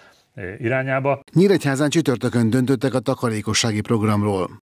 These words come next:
Speaker 2: Már bezárt a városi uszoda, a Júlia fürdő és a fürdőház. November elsejétől bezár a Continental Arena, a Színbád, egyes közösségi házak, a Kölyökvár, a Városi Galéria,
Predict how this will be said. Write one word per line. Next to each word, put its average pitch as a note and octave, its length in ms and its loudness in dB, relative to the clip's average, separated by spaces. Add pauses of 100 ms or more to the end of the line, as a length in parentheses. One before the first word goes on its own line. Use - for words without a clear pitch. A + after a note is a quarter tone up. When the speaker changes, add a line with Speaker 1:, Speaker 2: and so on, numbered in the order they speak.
(240)
Speaker 2:
Már A#2+ 280 2
bezárt A#2+ 480 0
a A2 60 -2
városi A#2+ 460 0
uszoda, A#2 560 0 (180)
a - 80 -2
Júlia A#2 420 6
fürdő A2+ 400 0
és A2+ 160 2
a A#2 80 -2
fürdőház. G2 920 -2 (240)
November A#2+ 540 2
elsejétől A#2+ 840 0
bezár A2 420 0
a G2+ 60 -6
Continental C3 760 2
Arena, A2 500 0 (160)
a - 60 -4
Színbád, B2 680 0 (180)
egyes G2+ 320 0
közösségi A#2 640 0
házak, A2+ 460 0
a G#2+ 80 0
Kölyökvár, A2+ 640 2
a A2+ 60 -2
Városi G2+ 440 0
Galéria, A#2+ 640 2